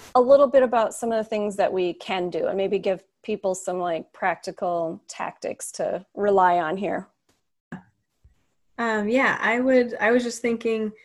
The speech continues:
Speaker 2: um, naming, you know how people say, "Oh, how are you doing?" And you're sort of like, "I don't even know where to begin." But just to, to be honest and, you know, "Yeah, I'm struggling," but it's not, like, crisis level emergency. Like, I think
Speaker 1: Yes.
Speaker 2: some people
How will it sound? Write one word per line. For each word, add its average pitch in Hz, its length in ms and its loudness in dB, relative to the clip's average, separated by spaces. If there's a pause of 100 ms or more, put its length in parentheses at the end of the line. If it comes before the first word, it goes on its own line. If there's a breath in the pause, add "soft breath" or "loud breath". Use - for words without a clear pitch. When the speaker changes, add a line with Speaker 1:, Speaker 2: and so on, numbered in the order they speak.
(360 soft breath)
Speaker 2:
um, 180 440 -4
naming, 214 760 2
you 233 100 4
know 240 160 2
how 233 140 2
people 220 320 -4
say, - 240 0
"Oh, 220 100 -2
how 233 220 0
are 226 100 4
you 214 160 2
doing?" 175 460 2
And 185 140 0
you're 180 80 0
sort 175 260 -4
of 165 80 -2
like, 170 240 -6
"I 254 180 0
don't 254 160 2
even 226 240 0
know 220 140 -2
where 214 120 2
to 196 80 0
begin." 190 380 -2
But 214 160 -2
just 262 260 -6 (360 soft breath)
to, 311 220 2 (180)
to 277 100 0
be 254 180 2
honest 254 520 0
and, 214 180 -2 (500)
you 233 160 -4
know, 220 180 -2
"Yeah, 269 260 2
I'm 208 140 -2
struggling," 220 600 0
but 190 120 6
it's 185 200 0
not, 185 260 -2
like, 190 240 -4 (120)
crisis 196 520 -4
level 180 380 -4
emergency. 214 720 -2
Like, 214 260 -2
I 208 140 4
think 214 160 -2
Speaker 1:
Yes. - 120 -14
Speaker 2:
some 202 160 -2
people 196 500 -2